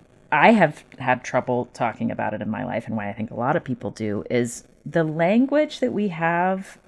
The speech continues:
from our sort of public conversation about money is there's so much virtue signaling and, like, what's honorable about how you are with money. Um,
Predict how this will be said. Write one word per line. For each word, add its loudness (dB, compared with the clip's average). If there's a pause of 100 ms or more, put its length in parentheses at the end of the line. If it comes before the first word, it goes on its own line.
from -2
our 0
sort -8
of -12
public -4
conversation -4
about 0
money 0
is -6
there's -4
so -2
much -2 (960)
virtue 0
signaling -2
and, 2
like, -2
what's -2
honorable 0
about -2
how 0
you -4
are 2
with -4
money. 2 (560)
Um, 2